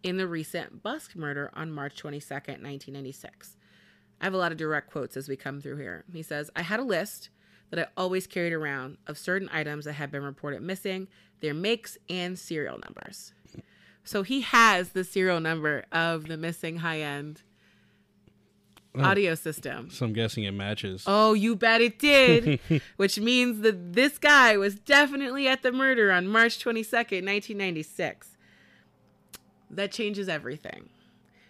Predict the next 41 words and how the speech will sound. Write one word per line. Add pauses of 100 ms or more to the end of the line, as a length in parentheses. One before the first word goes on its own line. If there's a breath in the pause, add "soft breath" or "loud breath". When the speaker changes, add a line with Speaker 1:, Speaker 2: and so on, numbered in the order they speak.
(140 soft breath)
Speaker 1:
They
ask
for
his
I
D,
and
he
tells
them
it's
in
the
closet. (760 soft breath)
And
he
walks
over
with
them
to
the
closet. (680 soft breath)
As
the
investigator
opens
the
door,
Anatoly
tries
to
grab
a
pistol
that
he
has
in
the
closet.